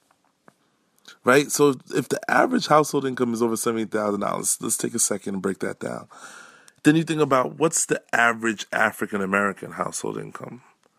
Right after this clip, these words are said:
And that is pretty simple. That number is around forty-five thousand dollars. So if you think about the average African American household income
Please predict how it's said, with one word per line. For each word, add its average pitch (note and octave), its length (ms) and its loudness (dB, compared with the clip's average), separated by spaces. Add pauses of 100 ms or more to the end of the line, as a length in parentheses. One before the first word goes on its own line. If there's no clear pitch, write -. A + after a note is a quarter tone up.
(880)
And A#2+ 140 4
that A#2 180 0
is - 180 -4
pretty G2+ 200 -2
simple. A2+ 300 0
That G#2 160 2
number A2 180 -2
is F#2+ 80 -4
around F#2+ 220 -4
forty-five F#2+ 540 -4
thousand F#2+ 360 -4
dollars. G#2 340 -2
So A#2 320 0 (260)
if A#2+ 140 -4
you D#3+ 80 -4
think E3 200 -2
about C3+ 260 0
the C#3+ 180 -6
average D3+ 420 0 (560)
African C#3 440 0
American A#2+ 420 0
household C3 480 0
income G2 500 -6